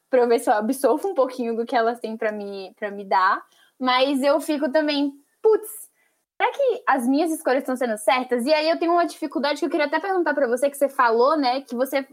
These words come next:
ah, no primeiro ano você foi lá e falou, "Ó, gente, eu não gostei disso aqui, eu entendi que esse rolê não é pra mim."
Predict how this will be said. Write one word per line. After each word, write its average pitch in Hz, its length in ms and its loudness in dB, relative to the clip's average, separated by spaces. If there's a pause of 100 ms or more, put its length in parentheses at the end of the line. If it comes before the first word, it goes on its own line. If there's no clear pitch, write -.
(160)
ah, 214 200 2
no 220 120 -4
primeiro 254 420 0
ano 277 220 2
você 285 240 -4
foi 285 140 -4
lá 269 100 2
e 262 40 -6
falou, 277 180 2
"Ó, 214 160 0
gente, 196 280 -8
eu 233 80 0
não 254 140 0
gostei 254 440 2
disso 226 220 -4
aqui, 285 460 0
eu 262 120 4
entendi 233 460 -4
que 233 100 0
esse 247 160 -2
rolê 214 200 0
não 226 80 -4
é 202 60 -6
pra 196 200 -4
mim." 277 180 -2